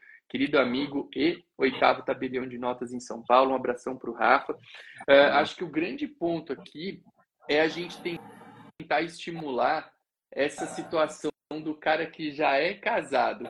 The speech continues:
Cla-, é óbvio, né, que com o tempo, essa, se-, esse, esse, essa discussão ela vai diminuir, porque hoje, claro, a gente, acabou de acontecer a mudança. Então, como acabou de acontecer a mudança,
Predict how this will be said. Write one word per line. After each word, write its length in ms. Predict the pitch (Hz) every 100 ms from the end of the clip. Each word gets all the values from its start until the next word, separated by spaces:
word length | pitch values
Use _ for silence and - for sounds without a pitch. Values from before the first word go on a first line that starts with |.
| -
Cla-, 200 | - 202 -
é 100 | 190
óbvio, 460 | 190 214 170 143
né, 160 | 143 165
que 140 | 165 165 -
com 180 | 196
o 80 | 175
tempo, 680 | - - 139 185 170 123 - _ _ _ - -
essa, 300 | 135 - 170
se-, 220 | - 151
esse, 360 | 143 151 - 170
esse, 280 | 143 147 -
essa 240 | 147 147 156
discussão 580 | 156 - 156 - 151 160
ela 160 | 185
vai 340 | 190 160 147 165
diminuir, 580 | 175 180 262 359 180 -
porque 320 | 131 - 143 -
hoje, 440 | 156 175 226 165
claro, 320 | 135 - 151 139
a 40 |
gente, 160 | 131 151
acabou 520 | 151 - 165 - 208
de 100 | 214
acontecer 580 | 208 214 202 208 196 -
a 60 | 180
mudança. 640 | 185 160 131 117 - - _ _ _ -
Então, 520 | 123 - 165 196 139 - - - - - _ _ -
como 200 | 175 214
acabou 560 | 220 202 156 135 185
de 100 | 196
acontecer 480 | 185 165 156 - -
a 60 | 139
mudança, 680 | 127 117 131 180 190 -